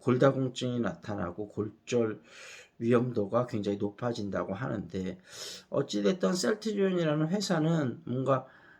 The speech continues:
음, 인류에 이렇게 공헌하는 거 아니겠습니까? 이런 부분들이. 그래서 또, 또 약간 보람이 있는 일이라고 생각이 되고요. 셀트리온, 셀트리온 헬스케어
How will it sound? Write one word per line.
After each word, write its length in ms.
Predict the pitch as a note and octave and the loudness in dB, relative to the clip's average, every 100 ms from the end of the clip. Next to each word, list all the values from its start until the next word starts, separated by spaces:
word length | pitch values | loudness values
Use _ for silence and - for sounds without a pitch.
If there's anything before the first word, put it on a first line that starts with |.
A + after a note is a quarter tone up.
| _ A#2 | _ -6
음, 540 | A2+ A2 G#2+ A2 - - _ | -4 -2 -2 -4 -8 -16 _
인류에 300 | C#3+ F3 A3 | 4 6 8
이렇게 200 | F#3 E3 | 8 6
공헌하는 680 | E3+ - D3+ F#3+ A3 G3+ F#3 | 0 6 8 10 8 4 4
거 80 | F3 | 4
아니겠습니까? 680 | B2 A#2 A#2 - A2 B2 C3+ | 4 2 -2 -2 -4 -2 -2
이런 240 | A2+ A2+ | 0 -4
부분들이. 640 | G2+ G2+ F#2 E2 - E3 - - _ - | -6 -6 -6 -6 -6 -8 -10 -20 _ -2
그래서 400 | C#3 D3+ D3+ - | 2 4 2 0
또, 160 | C3+ | -4
또 140 | D#3 D3 | 0 2
약간 260 | G#2+ B2 A#2+ | 2 -2 -4
보람이 440 | - C3+ C3 B2+ | -2 0 0 -2
있는 300 | A2 G#2 G2 | -2 -2 -4
일이라고 420 | F2 F2 E2 G2 | -4 -6 -6 -8
생각이 440 | G2+ C3+ B2 A#2 - | -10 -8 -8 -10 -10
되고요. 420 | E2+ - - A2+ - _ - | -12 -8 -8 -10 -12 _ -10
셀트리온, 800 | C#3 G#3 A3 A#3+ G3+ G3+ G3+ F#3 - - - | 0 2 2 -2 2 2 4 0 -4 -18 -10
셀트리온 360 | F3+ A3 G3 G3 | -4 -2 0 0
헬스케어 540 | A#3 - - G3 F#3 | 0 -4 -2 0 0